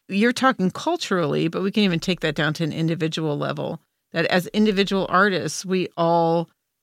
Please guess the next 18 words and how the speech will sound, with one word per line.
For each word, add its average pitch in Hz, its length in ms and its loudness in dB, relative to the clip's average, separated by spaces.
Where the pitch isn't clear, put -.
have 214 220 6
a 185 60 0
different 170 280 -2
experience 180 720 0
and 165 80 0
a 170 60 2
different 165 300 -2
viewpoint. 170 600 -2
When 175 300 0
I'm 170 260 2
doing 180 280 0
this 165 200 2
podcast 160 520 0
or 165 60 -2
writing 156 280 0
blogs 156 260 0
or 165 60 -2
whatnot, 156 260 0